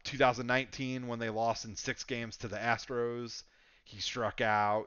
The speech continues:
ten times in those six games. Uh,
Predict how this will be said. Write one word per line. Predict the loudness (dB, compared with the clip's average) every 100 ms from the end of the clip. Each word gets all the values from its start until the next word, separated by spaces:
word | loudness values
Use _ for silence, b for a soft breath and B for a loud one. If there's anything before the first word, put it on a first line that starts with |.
| -2
ten | 2 2 4
times | 2 2 0 -4 -8
in | -8
those | -6 -6 -6
six | -10 -8
games. | -6 -4 -4 -8 -10 -12 -14 -20 _ _ b b b b b b b b b b b b b -8
Uh, | 0 2 4 2